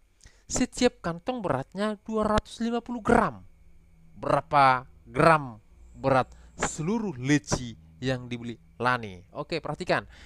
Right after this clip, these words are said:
Di sini sudah dikati-, diketahui ya. Si Lani membeli enam kantong. Satu kantong dua ratus lima puluh. Oke, dibeli enam kantong.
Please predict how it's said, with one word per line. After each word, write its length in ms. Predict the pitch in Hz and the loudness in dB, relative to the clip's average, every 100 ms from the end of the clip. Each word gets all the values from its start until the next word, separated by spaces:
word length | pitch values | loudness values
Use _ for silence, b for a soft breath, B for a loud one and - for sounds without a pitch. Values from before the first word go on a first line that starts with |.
| B | B
Di 80 | - | -6
sini 240 | 208 220 | -2 -2
sudah 160 | 208 196 | 0 -2
dikati-, 560 | 185 180 - 175 165 156 | 4 4 4 2 -2 -6
diketahui 560 | 156 170 151 196 170 | -4 0 0 0 -2
ya. 140 | 180 202 b b b b - - - - - | -2 -4 b b b b -20 -20 -20 -20 -8
Si 160 | - | 0
Lani 240 | 175 170 202 | 2 2 -4
membeli 240 | 170 160 | -6 -4
enam 160 | 151 170 | -4 -2
kantong. 480 | 185 185 196 113 - - - - - - b b | -4 -2 -6 -6 -16 -20 -20 -20 -20 -20 b b
Satu 400 | b - 190 - | b 2 2 2
kantong 400 | 196 185 185 240 | 0 -2 0 -6
dua 240 | 214 202 202 | 0 4 4
ratus 80 | 208 | 2
lima 160 | 202 | -4
puluh. 320 | 247 233 131 - - - - - - - - | -4 -4 -6 -8 -18 -18 -18 -20 -20 -18 -14
Oke, 340 | 113 147 123 - b b b - | -8 -4 -4 -6 b b b -8
dibeli 560 | 156 139 143 226 226 - - - | -4 0 2 4 2 -2 -20 -8
enam 240 | 143 143 135 | -6 -4 -4
kantong. 540 | - 123 - 95 85 | -2 -2 -2 -8 -10